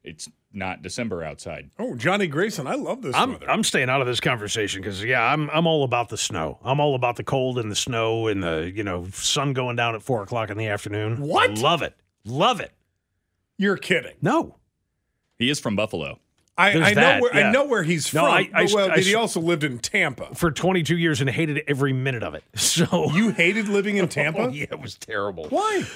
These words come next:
Speaker 3: I, well,
Speaker 1: Well, first of all, it's Tampa.
Speaker 3: Yeah, yeah, there's that.
Speaker 2: No, no,
Speaker 3: Um,
Speaker 2: whoa, whoa, whoa, whoa, whoa.
Speaker 3: no, the weather was a lot of it, but, uh, and now I did meet my wife there, so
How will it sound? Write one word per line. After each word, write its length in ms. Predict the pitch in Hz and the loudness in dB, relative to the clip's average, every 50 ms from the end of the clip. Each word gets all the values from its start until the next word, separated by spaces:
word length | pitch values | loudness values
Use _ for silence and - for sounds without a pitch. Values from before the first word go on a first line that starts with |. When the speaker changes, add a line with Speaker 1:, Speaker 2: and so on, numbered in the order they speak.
| - - - - - _ - | -16 -18 -20 -20 -20 _ -8
Speaker 3:
I, 260 | - - - 247 190 180 180 170 | -4 -2 -2 -2 0 -2 -2 0
well, 120 | 220 214 | 0 0
Speaker 1:
Well, 200 | 185 196 196 208 226 | 2 2 2 4 4
first 200 | - 151 - 117 | 4 2 2 0
of 60 | 104 | 0
all, 120 | 104 95 | 2 0
it's 120 | 87 - - | 0 -2 -2
Tampa. 460 | - 120 113 107 - - 71 73 - - | 0 2 2 2 2 0 -4 -6 -4 0
Speaker 3:
Yeah, 380 | 156 185 190 165 139 107 - - - | 0 4 4 4 4 2 0 -2 0
yeah, 180 | 139 143 135 127 | 2 4 4 4
there's 220 | 139 147 139 107 | 4 2 0 2
that. 400 | 143 139 127 110 110 135 - - | 2 4 4 4 4 2 2 0
Speaker 2:
No, 60 | 208 - - 120 113 110 | 2 4 6 6 6 6
no, 60 | 220 - | 4 4
Speaker 3:
Um, 40 | |
Speaker 2:
whoa, 120 | 226 233 220 | 4 2 2
whoa, 140 | 226 220 208 | 2 2 2
whoa, 140 | 208 196 | 2 2
whoa, 120 | 185 175 165 160 160 151 | 2 2 2 0 0 0
whoa. 200 | 147 139 - - - - | 0 -2 -4 -6 -4 -4
Speaker 3:
no, 80 | 254 | 0
the 80 | 247 247 | 0 2
weather 220 | 247 285 294 285 214 | 2 2 2 2 2
was 160 | 180 160 127 | 2 2 2
a 60 | 151 | 2
lot 240 | 139 151 147 135 110 | 2 2 2 2 0
of 80 | 92 | 0
it, 160 | 95 117 131 _ - | -2 -4 -4 _ -4
but, 320 | 135 117 147 139 139 - _ _ - | 0 2 2 2 2 -2 _ _ -6
uh, 60 | 147 | -2
and 340 | 147 147 147 - 160 160 165 | -2 -2 0 -2 -2 0 2
now 160 | 175 160 151 | 0 0 2
I 120 | 147 156 | 0 0
did 200 | 139 117 160 156 | 2 2 0 0
meet 180 | 156 156 175 165 | 2 -2 0 0
my 120 | 151 170 | -2 -2
wife 260 | 175 170 160 151 139 | 0 0 0 0 -2
there, 340 | - 123 123 120 160 220 220 _ | -2 -2 0 0 0 -2 -6 _
so 560 | - - - 147 120 113 110 107 104 101 104 | -4 -2 2 2 2 2 2 2 0 -2 -4